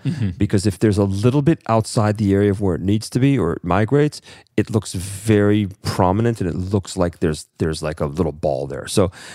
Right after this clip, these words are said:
Speaker 2: um, just, you know, whoever's injecting under your eyes, just make them go slow.
Speaker 1: Yeah,
Speaker 2: And always
Speaker 1: you,
Speaker 2: use a cannula.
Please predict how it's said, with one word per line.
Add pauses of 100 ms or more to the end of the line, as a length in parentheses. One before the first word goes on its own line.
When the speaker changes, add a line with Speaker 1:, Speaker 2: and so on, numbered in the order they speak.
(120)
Speaker 2:
um,
just, (140)
you
know,
whoever's
injecting
under
your
eyes,
just
make
them
go
slow. (100)
Speaker 1:
Yeah,
Speaker 2:
And
always
Speaker 1:
you,
Speaker 2:
use
a
cannula.